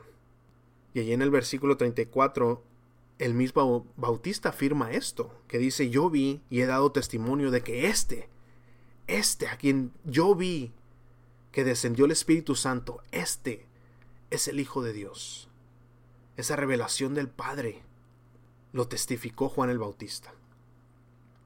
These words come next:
Entonces hemos visto este primer testigo llamado por Juan el Apóstol en su evangelio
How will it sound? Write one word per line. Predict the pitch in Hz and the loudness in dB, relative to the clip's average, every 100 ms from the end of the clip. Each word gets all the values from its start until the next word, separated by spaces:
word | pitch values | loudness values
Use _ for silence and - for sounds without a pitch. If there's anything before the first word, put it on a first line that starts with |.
| - | -10
Entonces | 123 139 156 160 | -2 0 0 2
hemos | 156 165 135 | 2 2 2
visto | 139 170 - 165 | 2 2 4 4
este | 151 - 165 | 4 0 -2
primer | 135 123 - | 2 2 2
testigo | 156 - - 143 143 | -2 -4 0 2 4
llamado | 139 120 127 147 | 4 2 0 -2
por | 143 123 | -2 -4
Juan | - 135 | -2 -2
el | 143 | 0
Apóstol | 127 120 127 - 123 113 | -2 -4 -6 -2 -2 0
en | 110 | -2
su | 123 | -2
evangelio | 113 113 127 120 113 107 | -2 -2 0 0 -2 -6